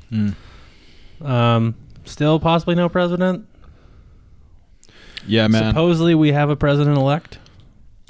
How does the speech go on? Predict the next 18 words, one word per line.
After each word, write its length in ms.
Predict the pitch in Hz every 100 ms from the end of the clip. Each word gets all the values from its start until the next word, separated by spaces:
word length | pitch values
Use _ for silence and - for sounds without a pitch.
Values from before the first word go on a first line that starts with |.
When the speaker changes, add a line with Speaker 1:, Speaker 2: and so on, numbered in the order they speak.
| - - _ - - -
Speaker 1:
Yeah, 220 | 139 104
I 40 |
mean, 220 | 104 101 101
if 180 | -
you, 440 | 107 101 98 95 92 - - - - -
here, 260 | 117 180 147
here's 240 | 190 160
what, 200 | 127 104 -
if 340 | 82 - 113
you 60 | 151
guys 180 | 180 120
wanna 200 | 110 98
know, 180 | 98
like, 180 | 90 87 92
in 100 | 92
my 200 | 95 95
opinion, 400 | - 90 85 92 - -
uh, 200 | 98